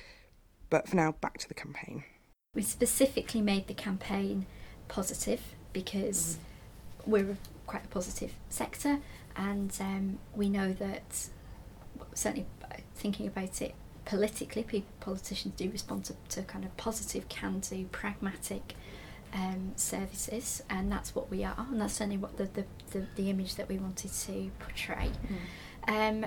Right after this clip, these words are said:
Speaker 2: and we wanted to make it sort of broad enough that museums can find their own place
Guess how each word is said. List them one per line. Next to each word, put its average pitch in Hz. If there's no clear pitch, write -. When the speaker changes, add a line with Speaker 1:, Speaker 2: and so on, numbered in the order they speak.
Speaker 2:
and 262
we 285
wanted 339
to -
make 277
it -
sort -
of 262
broad 320
enough 262
that 226
museums 233
can 214
find 208
their 202
own 202
place -